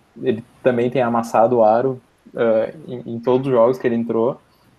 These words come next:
Então ele não tem pontuado, ele não, e, e ele é um cara que necessita da, da bola na mão dele, ah, enquanto ele, enquanto ele tá em quadra. Então ele amarra muito o jogo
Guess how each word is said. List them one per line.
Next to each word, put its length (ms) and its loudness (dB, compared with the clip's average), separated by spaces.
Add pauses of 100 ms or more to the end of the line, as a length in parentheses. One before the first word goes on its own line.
(260)
Então 180 2
ele 80 2
não 120 0
tem 140 0
pontuado, 600 2
ele 120 -2
não, 100 -6
e, 380 -4
e 80 -4
ele 100 -4
é 60 -2
um 140 -6
cara 240 -2
que 180 -14
necessita 480 -8
da, 200 0
da 180 0
bola 300 4
na 100 -2
mão 200 -2
dele, 320 4 (580)
ah, 400 2 (460)
enquanto 300 -2
ele, 360 0
enquanto 240 -6
ele 100 0
tá 140 -4
em 60 -6
quadra. 340 0
Então 400 -6
ele 560 -2
amarra 480 0
muito 280 -4
o 40 -4
jogo 440 2